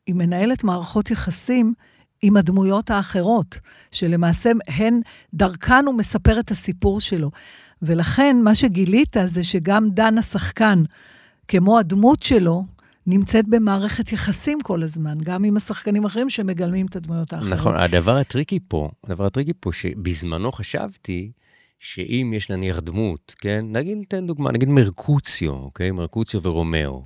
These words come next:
Speaker 1: כן.
Speaker 2: כן? הרי מרקוציו מפתח איזה שנאה, אה, קנאה כלפי רומאו, שכאילו עוזב אותו לטובת, אה, ההליכה אחרי האהבה. אז אני,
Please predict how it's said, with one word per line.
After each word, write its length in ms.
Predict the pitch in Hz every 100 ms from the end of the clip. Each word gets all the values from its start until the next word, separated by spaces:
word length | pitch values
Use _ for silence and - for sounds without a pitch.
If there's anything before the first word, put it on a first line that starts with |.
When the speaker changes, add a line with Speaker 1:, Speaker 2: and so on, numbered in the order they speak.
| -
Speaker 1:
כן. 140 | 190
Speaker 2:
כן? 220 | 92 104 110 - _ _ _ _ _ -
הרי 420 | 78 85 80 76 - _ _ _ _ _ -
מרקוציו 540 | 80 76 - 175 113
מפתח 540 | 87 - 82 120 123
איזה 240 | 95 80 85 80 76 76 71 71 69 - - - -
שנאה, 760 | - - 80 - 117 135 110 123
אה, 60 | 104 - 110 104 107
קנאה 420 | - 90 - 131 -
כלפי 640 | - 101 110 104 95 90 92
רומאו, 580 | 95 87 92 92 87 80
שכאילו 360 | - - - 92
עוזב 320 | 80 95 92
אותו 260 | 90 82
לטובת, 520 | 76 76 76 76 - -
אה, 400 | 71 52 55 62
ההליכה 360 | 60 - - - -
אחרי 240 | - - 78
האהבה. 380 | 76 73 - 76 _ _ _ - - - _ _
אז 220 | - 76 -
אני, 220 | 92 135